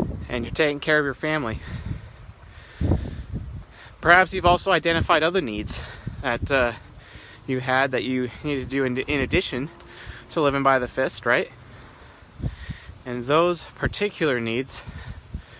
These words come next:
you've also been meeting. Over time,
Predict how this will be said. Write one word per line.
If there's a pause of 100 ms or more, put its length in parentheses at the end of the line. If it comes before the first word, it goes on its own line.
(320)
you've
also (260)
been
meeting. (1600)
Over
time,